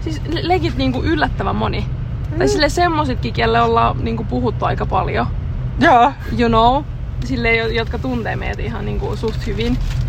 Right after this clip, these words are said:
Speaker 1: Niin nekin oli aina sille, tai niinku, et mullahan oltiin ihan vasta silleen, et joo, et, et niinku, et mä oon tähän päivään asti luullut, että ootte se Kirsan kanssa sukua.
Speaker 2: Mm.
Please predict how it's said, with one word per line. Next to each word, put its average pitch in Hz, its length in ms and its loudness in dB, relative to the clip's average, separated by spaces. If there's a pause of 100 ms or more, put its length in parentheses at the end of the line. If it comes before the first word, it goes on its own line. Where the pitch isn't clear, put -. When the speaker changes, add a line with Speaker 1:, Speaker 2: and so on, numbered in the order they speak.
(380)
Speaker 1:
Niin 233 260 2
nekin 240 340 4
oli - 340 0 (420)
aina - 220 0
sille, 208 300 0
tai 208 120 2
niinku, 202 320 0
et - 200 0
mullahan 247 340 2
oltiin 220 260 2
ihan 220 240 0
vasta - 320 2
silleen, - 300 -2
et - 100 0
joo, - 160 0
et, - 100 -2
et - 240 -2
niinku, 117 200 0
et 113 100 2
mä 117 60 2
oon 110 100 2
tähän 110 200 4
päivään 107 420 2
asti 110 220 -4
luullut, 110 320 0
että 113 180 0
ootte 110 200 -2
se 120 80 -2
Kirsan - 280 -2
kanssa - 280 -2
sukua. 127 260 0 (120)
Speaker 2:
Mm. 185 280 4